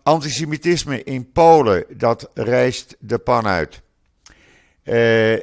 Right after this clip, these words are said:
zesentachtig procent van alle antisemitische incidenten is online of, eh, via scheldpartijen. Maar het is, eh,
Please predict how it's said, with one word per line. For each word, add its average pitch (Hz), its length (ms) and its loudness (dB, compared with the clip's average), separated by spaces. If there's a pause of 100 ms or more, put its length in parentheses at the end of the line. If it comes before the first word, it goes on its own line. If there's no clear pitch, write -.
zesentachtig 120 720 -4
procent 110 460 -6
van 104 220 -12
alle 113 500 0 (160)
antisemitische 104 880 -10
incidenten 98 880 -6 (420)
is 104 220 -8
online 104 720 -2 (100)
of, - 500 -8
eh, 76 640 -4 (520)
via 82 340 -10
scheldpartijen. 113 1000 -4 (680)
Maar 131 400 0
het 123 260 -4
is, - 360 -8
eh, 117 260 0